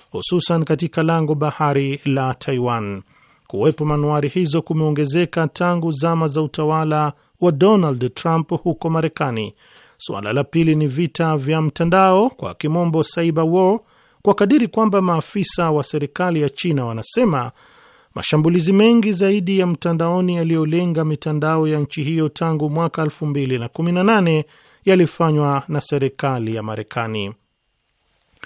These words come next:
Ken An, ambaye ni mtaalamu wa masuala ya mtandao wa China, anasema Marekani sio tu kwamba ni mvumbuzi wa mtandao, bali pia inahusika na mashambulizi ya mtandaoni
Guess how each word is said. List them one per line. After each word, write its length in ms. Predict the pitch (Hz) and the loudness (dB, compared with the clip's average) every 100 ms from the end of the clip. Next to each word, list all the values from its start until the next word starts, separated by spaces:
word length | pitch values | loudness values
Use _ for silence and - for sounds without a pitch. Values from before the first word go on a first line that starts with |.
| - - - - - - | -20 -20 -20 -20 -10 -8
Ken 280 | - 311 285 214 | 2 6 6 6
An, 240 | 233 240 | 6 6
ambaye 280 | 202 214 214 | 4 4 4
ni 80 | 185 | 4
mtaalamu 480 | - 180 175 202 | 2 0 0 0
wa 60 | 185 | 0
masuala 460 | 170 - 175 180 170 | 0 0 0 0 0
ya 80 | |
mtandao 500 | 160 - 156 160 165 | 0 -2 -2 0 0
wa 100 | 160 | 0
China, 300 | - 180 160 | -2 -2 -2
anasema 540 | 147 135 - 147 139 131 | -2 -2 -2 0 -2 -2
Marekani 600 | 160 180 180 220 226 214 | 0 0 0 2 4 2
sio 260 | - 220 202 | 2 0 0
tu 220 | 220 202 | 0 -2
kwamba 380 | 202 202 190 185 | 0 2 2 2
ni 120 | 180 | 0
mvumbuzi 640 | 170 165 165 165 135 143 | 0 0 0 0 0 0
wa 120 | 147 | 0
mtandao, 680 | 143 - 139 131 117 101 - _ _ - - | 0 0 0 0 0 -2 -6 _ _ -20 -18
bali 200 | 87 95 | -14 -10
pia 220 | - 165 | 0 2
inahusika 760 | 156 147 160 - 262 320 220 180 | 2 2 0 0 0 0 0 0
na 80 | |
mashambulizi 800 | 160 156 - 156 160 185 170 160 | 0 -2 -4 -2 0 0 0 0
ya 80 | 160 | 0
mtandaoni 720 | 151 - 147 147 220 214 208 | 0 -2 0 2 6 6 4